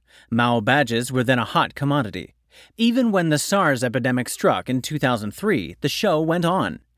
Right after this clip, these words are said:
But since the arrival of covid nineteen, the fair has moved online.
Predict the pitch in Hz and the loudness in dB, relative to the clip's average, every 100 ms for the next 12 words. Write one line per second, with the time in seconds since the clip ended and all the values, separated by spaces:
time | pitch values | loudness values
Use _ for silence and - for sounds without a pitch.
0 | - - 139 131 160 156 147 143 151 156 | -20 -6 -2 0 0 0 0 2 2 2
1 | 156 151 135 170 175 160 156 165 160 - | 0 0 -2 2 2 2 0 0 0 -2
2 | 196 165 - 160 170 - 220 104 92 - | 0 0 -4 -2 -4 0 0 2 0 0
3 | 151 131 147 175 170 156 127 139 147 139 | -2 0 0 0 -2 -4 -2 0 2 0
4 | 107 82 57 | -2 -6 -14